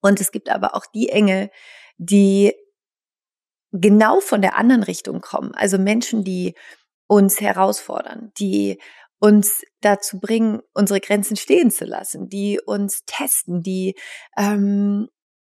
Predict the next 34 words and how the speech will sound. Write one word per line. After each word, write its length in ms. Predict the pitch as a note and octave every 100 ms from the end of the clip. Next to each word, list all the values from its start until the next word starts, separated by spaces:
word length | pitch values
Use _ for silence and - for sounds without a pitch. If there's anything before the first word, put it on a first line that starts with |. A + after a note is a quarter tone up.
| _ _
ja, 260 | - C#4 C4
die, 280 | F#3+ G3+ G3+
die 160 | G3 A3+
sich 240 | A#3+ -
erstmal 320 | - A#3+ A3+
nicht 180 | A3 A#3+
so 140 | - G3+
gut 380 | F#3 D4+ A4+ -
anfühlen. 840 | - - - - - - A3 A#3+ - _ _ _ _ _
Aber 240 | - A3 A3+
wenn 120 | A#3+
wir 80 | A#3+
genau 340 | A3+ B3+ F4
hingucken, 760 | D4+ F#4 G4+ G3+ - - - - _ _ _ _ _ _ -
mittel- 260 | B3 B3+ C#4+
und 160 | D4
langfristig 800 | F4 E4+ - - - - - - _
genau 360 | F#3+ F3 F#3 A#3+
hingucken, 460 | C4+ F4+ G#3+ F#3+
sehen 320 | E3+ G3 A#3 G3
wir, 300 | F3+ F3 F3+ _ - -
dass 160 | - G3 E3+
diese 300 | A3 D4 D#4+
Menschen 400 | C4+ C4 - A3+
uns 240 | F#3+ F#3
eigentlich 340 | - G3 F#3 -
die 100 | -
größten 360 | G#3 A#3+ G#3+
Geschenke 400 | F3+ - G#3+ G#3+
gemacht 380 | G3 F3 E3 -
haben, 300 | F3 E3 E3 _ - _ -
weil 240 | F#3 F#3+
sie 180 | G3 A3
uns 480 | - G#3 G3+ -